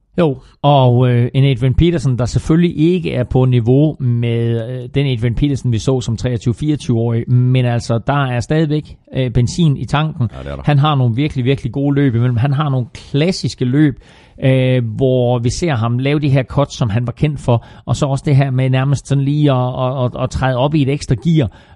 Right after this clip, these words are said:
Speaker 1: øh, og, og lave den her eksplosion, som vi har set ham. Den er der stadigvæk.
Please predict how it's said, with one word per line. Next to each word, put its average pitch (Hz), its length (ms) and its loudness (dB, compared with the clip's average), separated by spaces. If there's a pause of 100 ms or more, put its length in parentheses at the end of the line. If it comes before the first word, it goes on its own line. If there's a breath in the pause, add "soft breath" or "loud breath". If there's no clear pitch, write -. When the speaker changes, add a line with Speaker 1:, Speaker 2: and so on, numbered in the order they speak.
(120)
Speaker 1:
øh, 120 460 2
og, 123 180 -2
og 127 120 -2
lave 139 140 0
den 139 120 -2
her 135 120 2
eksplosion, 131 520 -2
som 117 160 -2
vi 120 60 -2
har 120 60 -4
set 143 220 -4
ham. 110 160 -2
Den 160 200 -2
er 160 120 -4
der 202 100 -8
stadigvæk. 196 560 -4